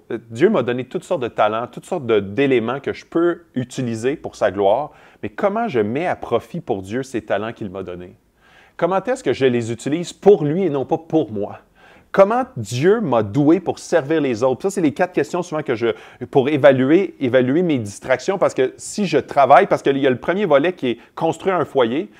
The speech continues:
puis après ça, le deuxième volet qui est le travail. Si je travaille, c'est, puis tu sais, là, c'est dans le verset deux, là, euh, puis je, je vais vous le relire. «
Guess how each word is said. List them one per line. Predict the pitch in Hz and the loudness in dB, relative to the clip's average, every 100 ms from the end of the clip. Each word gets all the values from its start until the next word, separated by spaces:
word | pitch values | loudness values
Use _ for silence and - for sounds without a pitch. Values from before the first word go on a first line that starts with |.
| - - | -20 0
puis | 143 | 2
après | 131 | 2
ça, | 135 208 | 0 2
le | 135 117 | 2 2
deuxième | 135 180 139 | 2 2 2
volet | 127 - | 2 0
qui | - 127 | -2 2
est | |
le | 113 - | 2 0
travail. | - 123 113 117 104 80 - _ - _ | 2 4 6 4 2 -6 -16 _ -20 _
Si | - 226 | -8 -2
je | 220 | 0
travaille, | 123 - 143 127 143 190 180 110 - _ _ _ - - | 0 4 6 8 8 6 0 -4 -12 _ _ _ -20 -12
c'est, | - 143 | -4 -4
puis | - - - | -6 -14 -14
tu | - | 2
sais, | 170 | 4
là, | 151 147 | 8 6
c'est | 143 123 | 6 2
dans | 117 | 2
le | 110 | 2
verset | 117 120 107 | 0 0 2
deux, | 143 | 2
là, | 147 | 2
euh, | 143 117 101 | 2 2 0
puis | 104 | -2
je, | 95 104 | -2 0
je | 92 | 0
vais | 101 | -2
vous | 101 | 0
le | 104 | 0
relire. « | 98 101 143 | 2 2 0